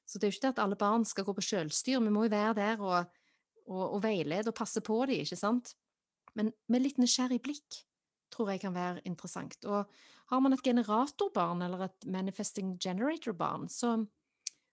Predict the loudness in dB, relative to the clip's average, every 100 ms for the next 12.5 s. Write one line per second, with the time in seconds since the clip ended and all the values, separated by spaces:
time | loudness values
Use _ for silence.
0 | _ _ -2 2 2 0 0 0 2 2
1 | 2 -4 -4 0 0 0 -6 -10 -4 -2
2 | -2 -4 -6 -6 -6 -8 -14 -8 -4 -2
3 | 0 0 0 -2 -4 -8 -18 -20 -16 -12
4 | -10 -4 0 0 0 -2 -2 -2 -4 -6
5 | -6 -8 -8 -6 -6 -8 -2 0 0 0
6 | 0 -2 -2 -4 -6 -6 -4 -6 -6 -10
7 | -10 -16 -20 -20 _ _ -2 0 2 2
8 | 0 -2 -4 0 2 2 0 -2 -4 -6
9 | -8 -4 -2 0 -2 -2 -4 -4 -4 -6
10 | -6 -6 -6 -8 -6 -6 -6 -6 -8 -12
11 | _ _ _ _ _ _ -8 -4 -4 -4
12 | -4 -6 -6 -6 -8